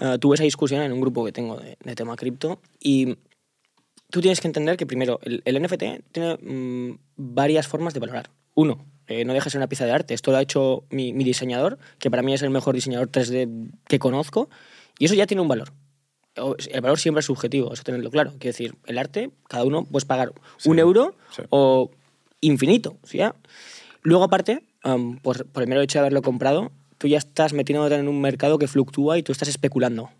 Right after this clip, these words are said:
Speaker 1: Tú
Speaker 2: Ujú.
Speaker 1: puedes entrar ahí simplemente por, "Vale, cuesta diez, lo voy a vender a veinte".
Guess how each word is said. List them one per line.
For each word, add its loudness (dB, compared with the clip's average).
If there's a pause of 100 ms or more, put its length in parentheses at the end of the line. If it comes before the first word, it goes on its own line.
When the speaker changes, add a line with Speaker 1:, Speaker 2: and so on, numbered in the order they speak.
(240)
Speaker 1:
Tú -6
Speaker 2:
Ujú. -6
Speaker 1:
puedes 2
entrar -2
ahí 4
simplemente -2
por, 0
"Vale, -4 (180)
cuesta -2
diez, 2
lo 0
voy 4
a 4
vender 2
a 0
veinte". -2